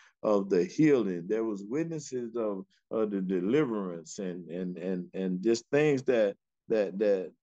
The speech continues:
how God was moving th-, at that time in the region. Uh, so therefore, being believers,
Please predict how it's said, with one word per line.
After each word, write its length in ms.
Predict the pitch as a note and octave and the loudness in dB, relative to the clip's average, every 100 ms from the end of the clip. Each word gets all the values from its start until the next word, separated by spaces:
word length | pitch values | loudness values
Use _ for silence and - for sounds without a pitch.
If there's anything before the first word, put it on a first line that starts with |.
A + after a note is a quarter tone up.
| G2 | -10
how 220 | A2 A2+ G#2 | -2 0 0
God 440 | G2 C3 B2 G#2 | 0 0 0 -2
was 180 | G2+ F2+ | -6 -6
moving 640 | G#2+ D3 D#3+ A#2+ G2+ F#2+ F#2 | -4 -2 -2 -2 -6 -6 -10
th-, 120 | A#2 | -6
at 260 | G#2+ A2+ G#2+ | -2 -2 0
that 260 | A2+ G2+ | -2 -4
time 400 | C#3+ C3 A#2+ A2 | -6 -6 -4 -4
in 100 | G#2+ | -4
the 100 | G2 | -4
region. 480 | F#2+ C#3 A#2+ D#2 C#2 _ _ _ _ _ - | -4 -4 -4 -8 -14 _ _ _ _ _ -4
Uh, 80 | A#2 | -2
so 180 | - | 0
therefore, 580 | F#2+ B2 D#3+ D#3+ C#3 A#2+ | 0 2 2 2 2 2
being 360 | G#2+ C3 C3 G#2+ | 2 2 2 0
believers, 760 | G2 G#2 F#3 F#3+ G2+ F#2 G2+ | -2 0 0 -2 -2 -6 -6